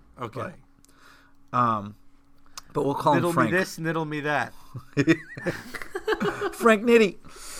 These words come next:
Speaker 2: Um, well, uh, but yeah, like, so he was saying that,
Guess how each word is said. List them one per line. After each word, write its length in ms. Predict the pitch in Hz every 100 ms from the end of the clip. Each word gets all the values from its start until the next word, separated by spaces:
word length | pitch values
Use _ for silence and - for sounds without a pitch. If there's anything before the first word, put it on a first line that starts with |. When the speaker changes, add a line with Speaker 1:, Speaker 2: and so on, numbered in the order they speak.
| - - 147
Speaker 2:
Um, 460 | 139 135 117 117 - - - - - -
well, 220 | 143 147
uh, 460 | 147 139 131 123 -
but 160 | 147 196
yeah, 260 | 214 143 117
like, 280 | 139 135
so 420 | - 151 135 135 -
he 160 | 139 147
was 160 | 147
saying 300 | - 139 135
that, 280 | 127 117 113